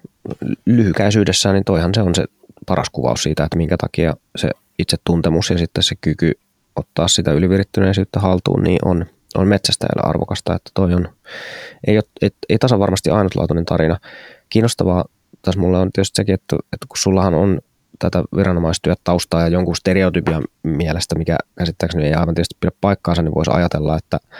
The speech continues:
että tämmönen niin kuin vaikeita työtehtäviä suorittava kaveri, niin se olisi jotenkin kylmäverinen tai että ei tulisi tämmöisiä reaktioita, mutta näinpä,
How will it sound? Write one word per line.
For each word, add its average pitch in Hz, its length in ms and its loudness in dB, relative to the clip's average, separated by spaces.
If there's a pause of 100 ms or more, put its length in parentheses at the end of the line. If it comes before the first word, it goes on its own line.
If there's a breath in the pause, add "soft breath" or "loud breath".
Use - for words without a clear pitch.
(600 loud breath)
että - 220 -10
tämmönen 82 440 0
niin 85 240 -2
kuin 85 220 0 (1700 soft breath)
vaikeita 92 480 0
työtehtäviä 87 480 0
suorittava 85 420 -2
kaveri, 90 240 2
niin 82 100 -2
se 82 80 0
olisi 78 160 -2
jotenkin 78 280 -2
kylmäverinen 78 640 -2
tai 67 140 -4
että - 200 -6
ei 90 120 0
tulisi 101 260 2
tämmöisiä 73 300 0
reaktioita, 82 380 0
mutta 87 220 -4
näinpä, 98 280 0